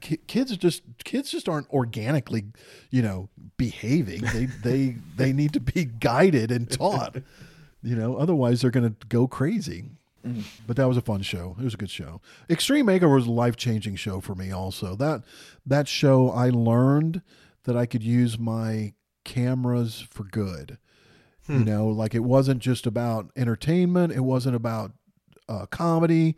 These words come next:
Speaker 1: It wasn't about, uh, drama or, you know, like Survivor where you're stabbing people in the back and all that stuff.
Speaker 2: <laughs>
Speaker 1: I realized that I could, I could actually use the cameras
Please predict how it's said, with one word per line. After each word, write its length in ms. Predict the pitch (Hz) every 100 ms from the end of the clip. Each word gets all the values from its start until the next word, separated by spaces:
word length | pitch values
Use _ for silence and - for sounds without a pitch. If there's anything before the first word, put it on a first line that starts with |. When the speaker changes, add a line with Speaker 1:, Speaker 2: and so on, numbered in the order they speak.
| - - - -
Speaker 1:
It 80 | 120
wasn't 340 | 113 123 120 113
about, 480 | 110 110 107 98 - _ _ _ _ -
uh, 540 | 110 104 101 98 95 101
drama 640 | 113 131 143 143 143 139
or, 600 | - 113 107 101 98 104
you 120 | 110 113
know, 160 | 101
like 180 | 104 101
Survivor 540 | - 107 113 123 131 120
where 140 | 107
you're 100 | 98
stabbing 440 | - 123 113 120
people 280 | 113 117 117
in 80 | 107
the 80 | 104
back 420 | 156 165 160 147
and 80 | 110
all 140 | 110
that 160 | 123 139
stuff. 200 | - 147 131 - 139 -
Speaker 2:
<laughs> 100 | 139
Speaker 1:
I 80 | 135
realized 680 | 147 143 147 135 131 -
that 160 | 117 113 120
I 160 | 135
could, 160 | 139 - _ 135
I 140 | 143
could 180 | - 135
actually 480 | 135 143 143 - 151
use 520 | 127 127 170 151 131
the 100 | 120
cameras 760 | 117 135 151 165 117 110 110